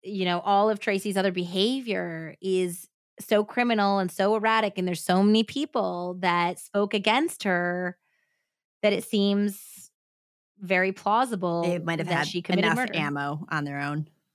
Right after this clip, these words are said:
Speaker 1: Mm-hmm, absolutely. In a bizarre twist,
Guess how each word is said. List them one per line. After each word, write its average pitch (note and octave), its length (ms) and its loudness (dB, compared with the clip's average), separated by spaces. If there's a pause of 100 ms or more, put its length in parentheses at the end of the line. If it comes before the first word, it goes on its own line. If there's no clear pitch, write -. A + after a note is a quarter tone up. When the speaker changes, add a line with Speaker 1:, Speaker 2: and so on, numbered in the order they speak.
(440)
Speaker 1:
Mm-hmm, G3 440 -8 (100)
absolutely. F#3 880 -14 (800)
In A#3 160 0
a A#3 60 0
bizarre B3+ 420 2
twist, G3+ 640 -4